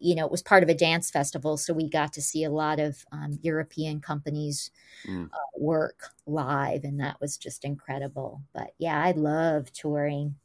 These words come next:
Speaker 1: I can't <laughs> wait for it to, to come
Speaker 2: <laughs>
Speaker 1: back.
Speaker 2: Yeah. And I so agree too. Like, there's so many people that I look up to in this community, that hometown pressure, I think.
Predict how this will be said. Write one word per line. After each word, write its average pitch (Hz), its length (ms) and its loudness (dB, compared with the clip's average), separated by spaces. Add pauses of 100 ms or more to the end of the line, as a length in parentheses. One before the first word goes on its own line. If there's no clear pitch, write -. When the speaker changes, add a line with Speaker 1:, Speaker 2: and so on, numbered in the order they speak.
(640)
Speaker 1:
I 147 60 -6
can't 220 280 4
<laughs> 262 60 10
wait 381 180 12
for 294 100 2
it 330 320 10
to, 320 220 10 (320)
to 302 160 10
come 220 120 0
Speaker 2:
<laughs> 220 160 0
Speaker 1:
back. 214 120 6 (1040)
Speaker 2:
Yeah. 101 420 2 (220)
And 131 120 4
I 135 100 6
so 139 240 0
agree 117 320 0
too. 98 240 -2
Like, 82 200 -2
there's 87 200 -6
so 95 180 -4
many 95 200 -2
people 82 720 -4 (720)
that 82 100 -2
I 80 80 0
look 85 280 -6
up 87 260 -6
to 87 320 -4
in 82 120 -6
this 80 280 -12
community, 82 800 -8 (600)
that 80 200 -6
hometown 85 560 -8
pressure, 82 400 -8
I 78 80 -10
think. 80 340 -14